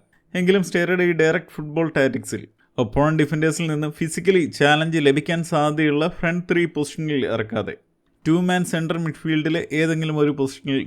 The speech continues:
ട്രൈ ചെയ്യുന്നത് തന്നെയായിരിക്കും നല്ലത്. ഈ കഴിഞ്ഞു പോയ യൂറോ കപ്പിൽ സ്പെയിൻ്റെ കോച്ചായ ലൂയിസ് അറ്റാക്കിംഗ് മിഡ്ഫീൽഡർ റോളിലെ പെഡ്രിയെ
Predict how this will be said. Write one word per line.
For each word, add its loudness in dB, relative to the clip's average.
ട്രൈ 4
ചെയ്യുന്നത് -2
തന്നെയായിരിക്കും 0
നല്ലത്. -4
ഈ 4
കഴിഞ്ഞു 4
പോയ 6
യൂറോ 4
കപ്പിൽ 0
സ്പെയിൻ്റെ 0
കോച്ചായ 2
ലൂയിസ് 0
അറ്റാക്കിംഗ് 0
മിഡ്ഫീൽഡർ -2
റോളിലെ 2
പെഡ്രിയെ 2